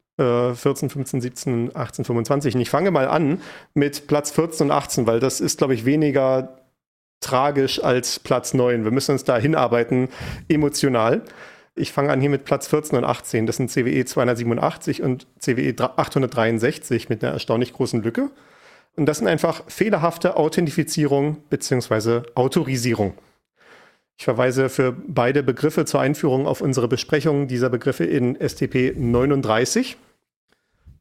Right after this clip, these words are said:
Auch schon wieder eine Folge, die, die zum Zeitpunkt der heutigen Aufzeichnung fast exakt zwei Jahre alt ist. Also Veröffentlichungstermin war fünfzehnter Juni zwanzig dreiundzwanzig.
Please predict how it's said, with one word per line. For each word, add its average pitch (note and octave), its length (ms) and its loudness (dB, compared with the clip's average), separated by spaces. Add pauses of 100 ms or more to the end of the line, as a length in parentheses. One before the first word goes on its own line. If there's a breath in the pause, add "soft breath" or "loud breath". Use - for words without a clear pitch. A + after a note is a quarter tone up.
(120)
Auch B2+ 140 -2
schon C3 180 -4
wieder B2+ 160 0
eine A#2+ 180 0
Folge, B2 320 0
die, B2 280 0 (720)
die D#3 100 2
zum D#3 240 0
Zeitpunkt F#3+ 460 0
der C3 160 2
heutigen G3+ 540 2 (120)
Aufzeichnung D#3+ 680 0
fast E3 360 -4
exakt - 420 -2
zwei D3+ 160 0
Jahre C#3 240 2
alt A2+ 200 -2
ist. - 200 -10 (360)
Also A2+ 180 0
Veröffentlichungstermin A#2 800 -2
war A#2+ 300 2
fünfzehnter D#3 640 -2
Juni C#3+ 380 -2
zwanzig C#3 280 -6
dreiundzwanzig. A#2 640 -6